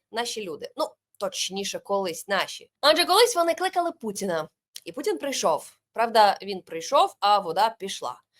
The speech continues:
Тож мешканці Донбасу вже понад півроку стали героями поганого, дуже поганого багатосерійного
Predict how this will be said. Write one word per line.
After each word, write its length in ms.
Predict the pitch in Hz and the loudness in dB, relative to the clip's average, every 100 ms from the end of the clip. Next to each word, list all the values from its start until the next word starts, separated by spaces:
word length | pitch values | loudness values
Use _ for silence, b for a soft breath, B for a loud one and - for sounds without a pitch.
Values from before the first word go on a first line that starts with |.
| b b b | b b b
Тож 200 | 381 349 | 2 2
мешканці 520 | 370 349 339 302 302 | -2 -4 -6 -8 -4
Донбасу 720 | 262 277 208 190 139 - 139 160 | 0 0 2 0 0 -8 -18 -16
вже 380 | 170 240 277 262 | -2 4 4 4
понад 320 | 262 247 240 | 2 2 -4
півроку 480 | 247 196 262 381 240 | -8 -2 0 0 -2
стали 260 | 285 285 | -6 -4
героями 500 | 220 226 370 349 320 - b b _ | -4 -4 -4 -4 -6 -8 b b _
поганого, 920 | 381 381 320 294 339 302 240 175 165 | 4 4 4 0 0 2 -2 -4 -6
дуже 200 | 196 320 | -8 -8
поганого 480 | 330 330 359 349 320 | -2 0 0 0 -2
багатосерійного 1000 | 302 294 302 294 285 294 359 349 320 311 | 0 -2 -2 -6 -8 -6 -4 2 4 2